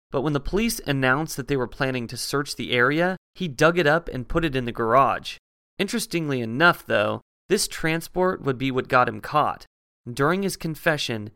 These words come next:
he also told police about his affair with Verena, and we also know that he continued to call around to Tara's friends and family,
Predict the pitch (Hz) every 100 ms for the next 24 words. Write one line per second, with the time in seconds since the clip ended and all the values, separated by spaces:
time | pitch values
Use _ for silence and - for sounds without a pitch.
0 | - 147 - 151 180 - 190 - 180 165
1 | - 147 139 123 123 113 113 113 110 -
2 | 170 156 113 113 113 110 131 156 104 -
3 | _ _ _ - 151 151 - 151 175 -
4 | 185 147 139 131 120 127 131 120 - 165
5 | 135 123 - 131 123 117 117 113 110 131
6 | 120 110 - 175 190 147 120 117 - 185
7 | 170 127 117